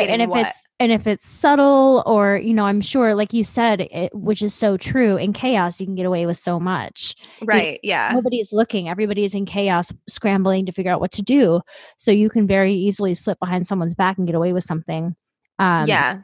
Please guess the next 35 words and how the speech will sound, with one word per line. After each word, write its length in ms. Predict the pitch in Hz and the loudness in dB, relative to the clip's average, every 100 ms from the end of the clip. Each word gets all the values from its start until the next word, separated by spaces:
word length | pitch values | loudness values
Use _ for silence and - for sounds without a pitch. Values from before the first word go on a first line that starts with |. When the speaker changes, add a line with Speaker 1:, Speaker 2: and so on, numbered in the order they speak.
| _ - | _ -4
Speaker 1:
Yeah, 240 | 185 170 | 0 0
totally. 480 | 175 202 180 175 196 - - - | 0 -2 -2 -4 -4 -14 -20 -6
So, 340 | 269 247 240 | 0 2 4
uh, 100 | 226 - | 2 0
yeah, 220 | 247 208 | 0 0
just 200 | 208 294 | 0 -4
something 340 | 370 381 370 339 | -6 -6 -6 -8
to 120 | 247 | -10
just 260 | 214 196 - | -12 -14 -12
keep 260 | - 220 | -12 -8
in 120 | 180 | -6
mind. 320 | 170 165 165 170 | -2 -2 -2 -4
I 80 | 208 | -4
don't 200 | 233 247 | -2 0
Speaker 2:
Yeah. 100 | 202 | 2
Speaker 1:
know. 520 | 214 190 190 196 202 214 - - - | 4 4 2 2 0 -2 -12 -20 -8
I 60 | 202 | -4
wish 240 | 208 233 | -2 0
I 80 | 226 | -2
had 520 | 214 190 185 185 175 - | 0 0 0 -2 -6 -8
resources 840 | 185 185 175 202 202 202 220 220 | -8 -8 -8 -6 -6 -4 -6 -6
for 160 | - 226 | -2 -2
you. 200 | 226 226 | 2 4
I 100 | 185 | 4
also 180 | 226 294 | 4 0
wish 160 | 220 269 | 0 2
I 80 | |
was 140 | 311 254 | 2 2
in, 120 | 240 | 2
like, 160 | 233 226 | 0 -4
a 40 | |
more 220 | 185 185 | -4 -4
cheerier, 400 | 185 - 175 175 180 | -6 -6 -4 -4 -4
better 220 | 160 175 | -4 -4
headspace 600 | 170 185 - - 185 | -6 -8 -6 -4 -4